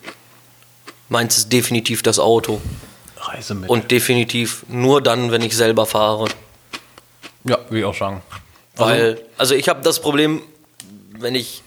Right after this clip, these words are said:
Speaker 1: in einem Auto in zweiter Reihe sitze.
Speaker 2: Das ist so
Speaker 1: Wird
Speaker 2: langweilig.
Speaker 1: Nee, da wird mir schlecht.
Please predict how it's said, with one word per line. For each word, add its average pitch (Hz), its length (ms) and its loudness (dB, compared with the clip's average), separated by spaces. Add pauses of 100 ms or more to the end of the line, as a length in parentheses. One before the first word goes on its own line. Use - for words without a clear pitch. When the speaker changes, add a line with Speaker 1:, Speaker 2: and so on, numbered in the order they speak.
Speaker 1:
in 123 120 -4
einem 123 100 -2
Auto 127 300 2
in 117 140 -2
zweiter 147 380 2
Reihe 147 220 4
sitze. 143 360 -2 (960)
Speaker 2:
Das 110 120 -6
ist - 120 -10
so 113 100 2
Speaker 1:
Wird 110 100 4
Speaker 2:
langweilig. 104 600 0
Speaker 1:
Nee, 160 220 2
da 123 100 2
wird 131 100 0
mir 117 80 -4
schlecht. - 360 -2